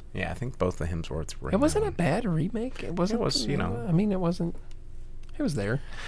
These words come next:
Speaker 2: Uh, but so, so the, uh, the Rambo thing, or, uh, Cre-, uh, uh, Rocky thing, apparently they wanted another Rocky, but after, uh, Stallone heard about this, he's like, "Okay, I've been doing Rocky for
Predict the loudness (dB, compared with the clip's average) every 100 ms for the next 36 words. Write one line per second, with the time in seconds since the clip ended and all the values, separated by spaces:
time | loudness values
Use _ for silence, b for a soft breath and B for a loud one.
0 | B 12 12 12 12 12 12 12 12 12
1 | 10 12 12 12 12 10 12 12 12 12
2 | 12 12 12 12 12 12 8 6 8 10
3 | 12 10 6 4 0 8 10 10 8 6
4 | 6 6 6 6 4 -4 -4 -2 2 12
5 | 12 12 12 6 6 4 4 4 2 B
6 | B B 10 10 10 8 8 8 10 8
7 | 10 10 10 10 8 8 8 8 8 12
8 | 12 10 8 10 10 8 6 6 8 8
9 | 6 2 2 6 10 10 10 10 8 4
10 | -4 -8 -12 -10 0 10 12 12 10 8
11 | 6 8 8 8 8 8 8 8 6 8
12 | 8 10 10 10 10 8 6 8 8